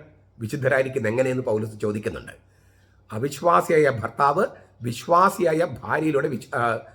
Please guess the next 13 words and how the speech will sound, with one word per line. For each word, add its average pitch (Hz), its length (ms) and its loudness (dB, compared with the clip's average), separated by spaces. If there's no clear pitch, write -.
വിശുദ്ധീകരിക്കപ്പെടുന്നു. 127 840 -2
തീർന്നില്ല. - 440 2
നമ്മുടെ 160 360 4
വിശ്വാസം, 190 640 4
ഇപ്പം 151 420 -2
ചിലരുടെ 160 300 6
വിശ്വാസം 165 540 2
ദുർബലമാണ്, 127 600 2
ചിലർ 147 240 0
വളരെ 160 280 2
ശക്തമാണ്, 120 560 -2
എന്നാലും 190 440 6
അതിശക്തമല്ല. 160 800 0